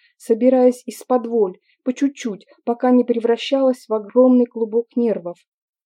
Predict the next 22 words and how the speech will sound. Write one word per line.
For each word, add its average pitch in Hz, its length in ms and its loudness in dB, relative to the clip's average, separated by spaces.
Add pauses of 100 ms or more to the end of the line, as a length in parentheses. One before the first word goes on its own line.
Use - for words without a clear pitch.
(140)
И 247 160 0
жизнь 262 380 -2
тогда 202 340 -6
кажется 185 480 -12 (280)
не 233 120 -2
просто 294 380 -2
серой, 180 580 -4 (400)
а 202 80 -8
пугающей 254 640 0
тьмой. 175 480 -6 (880)
Реветь 220 540 -4 (300)
Аглаида 208 520 0
себе 208 300 -4
запрещала. 208 760 -6 (720)
Слезами 262 640 2 (180)
делу 240 320 4
не 254 140 6
поможешь 190 640 -6
и 202 80 -6
ничего 208 420 -2
не 240 140 4
решишь. 220 560 -10